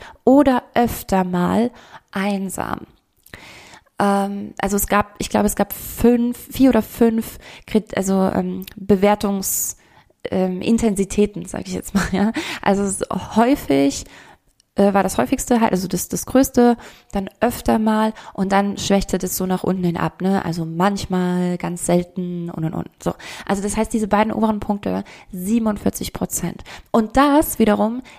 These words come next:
ist das Doppelte des europäischen Durchschnitts. D-, d-, lass dir das nochmal auf den Ohren zergehen. <laughs>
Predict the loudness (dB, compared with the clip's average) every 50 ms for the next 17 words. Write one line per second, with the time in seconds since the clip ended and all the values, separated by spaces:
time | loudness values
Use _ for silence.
0 | _ -2 -2 -2 -2 -2 -6 -6 -6 -6 -8 -16 _ _ 0 2 2 2 2 4
1 | 4 4 4 2 -4 0 2 4 4 4 2 0 -4 -20 _ _ _ _ _ _
2 | _ _ _ _ -4 -2 -2 -2 -4 -4 -2 -2 -2 -2 -4 -6 -6 _ 0 0
3 | 0 2 0 -2 -2 -4 -6 -10 -8 -8 -10 -10 -10 _ -4 -2 -2 -2 -2 -4
4 | -6 -8 -8 -8 -8 -10 -10 -8 -8 -8 -8 -8 _ _ _ _ _ _ _ _
5 | _ _ _ _ _ _ _ _ _ -20 -20 -20 -18 -18 -18 -16 -16 -16 -18 _
6 | -20 -20 _ -10 -10 -10 -8 -2 0 0 0 2 0 -2 -2 -2 -6 -4 -4 -6
7 | -2 -2 -4 -4 -4 -8 -12 _ _ _ -2 -2 -2 -2 0 -4 -4 -2 0 2
8 | 2 2 2 0 -4 -6 -4 -6 -6 -2 -2 -2 -2 0 2 2 2